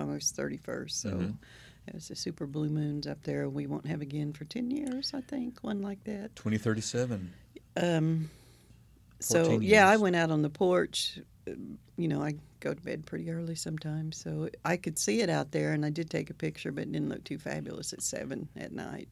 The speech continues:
Speaker 1: or
Speaker 2: Mm-hmm.
Speaker 1: s-, eight at night, whenever I looked at it. But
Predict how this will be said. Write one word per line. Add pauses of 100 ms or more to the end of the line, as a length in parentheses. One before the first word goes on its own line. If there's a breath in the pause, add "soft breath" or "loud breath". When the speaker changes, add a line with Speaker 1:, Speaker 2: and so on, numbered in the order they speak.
Speaker 1:
or
Speaker 2:
Mm-hmm. (140)
Speaker 1:
s-, (100)
eight (140)
at
night,
whenever
I
looked
at
it. (140)
But